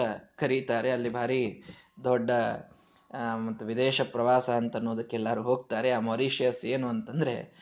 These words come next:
ಮಾರೀಚ ಬಿದ್ದ ಜಾಗ ಅಂತ ಅದಕ್ಕೆ ಕರೆಯೋದು. ರಾಮಾಯಣದಲ್ಲಿ ಮಾರೀಚನಿಂದ ಬಂದದ್ದು ಮಾರಿಷಿಯಸ್ ಅಂತ ಆಗಿದೆ ಇವತ್ತು. ಹೀಗಾಗಿ ಆ ಮಾರೀಚನನ್ನ ರಾಮದೇವರು, "ಇವನಿನ್ನೆಲ್ಲೂ ಭೂಮಿ ಮೇಲೆ ಇರೋದು ಬೇಡ" ಅಂತ ಒಂದು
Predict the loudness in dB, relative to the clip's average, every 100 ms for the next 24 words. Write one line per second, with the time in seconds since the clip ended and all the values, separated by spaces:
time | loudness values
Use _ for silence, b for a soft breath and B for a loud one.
0 | b b _ -6 0 4 6 6 4 2
1 | 2 -2 0 0 4 4 4 4 0 -2
2 | -2 -2 -2 -2 -2 -2 -4 -12 -20 -6
3 | 2 6 6 6 0 0 0 0 0 0
4 | 2 2 0 0 0 -2 0 0 0 -2
5 | 0 0 0 0 0 0 -4 -4 -12 -8
6 | -6 -4 -4 -6 -10 -14 -20 b b b
7 | b -10 0 0 0 -4 -8 b b b
8 | -6 -2 0 2 2 2 -2 -2 -2 -2
9 | -2 -4 -2 0 -2 -2 -2 -2 -2 -6
10 | b b b -10 -6 -2 -2 -2 2 2
11 | 2 2 2 2 2 0 0 0 0 0
12 | -2 -4 -4 -6 -6